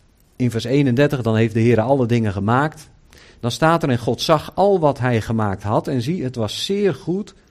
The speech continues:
Toen was het avond geweest en het was morgen geweest, de zesde dag. En zo zijn de hemel en de aarde voltooid, heel hun legermacht. En toen God op de zevende dag zijn werk dat hij gemaakt had voltooid had,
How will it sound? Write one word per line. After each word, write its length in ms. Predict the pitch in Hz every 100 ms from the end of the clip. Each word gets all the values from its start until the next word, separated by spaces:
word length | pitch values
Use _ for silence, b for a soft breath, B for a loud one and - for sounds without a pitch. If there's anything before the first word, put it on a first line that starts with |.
| b -
Toen 140 | 160
was 140 | 139
het 160 | 110 -
avond 500 | 156 180 175 170 160
geweest 460 | - 147 151 151 -
en 160 | 135
het 100 | 123
was 200 | 107 92
morgen 540 | 98 127 185 185 185 156
geweest, 440 | 165 165 185 - b b b _
de 220 | 127 123
zesde 460 | 113 190 196 - 190
dag. 400 | 170 101 - - _ _ _ _ _ _ _ _ _ b b b b b b -
En 140 | 95
zo 260 | 95 156 170
zijn 240 | 151 139
de 100 | 117
hemel 460 | 113 151 170 151 127
en 80 | 113
de 80 |
aarde 380 | 101 143 147 123
voltooid, 720 | 110 104 - 175 196 202 - -
heel 340 | 147 190 151
hun 180 | 151 139
legermacht. 680 | 123 107 107 98 92 - -
En 180 | 117
toen 160 | 117 117
God 280 | - 143 107
op 160 | 104
de 80 | 92
zevende 580 | 82 110 165 220 208 185
dag 260 | 180 175 -
zijn 180 | 156
werk 280 | 147 135 110
dat 140 | 110 113
hij 160 | 107
gemaakt 400 | 95 117 113 107
had 160 | 107 -
voltooid 460 | 110 107 110 98
had, 280 | 98 147 -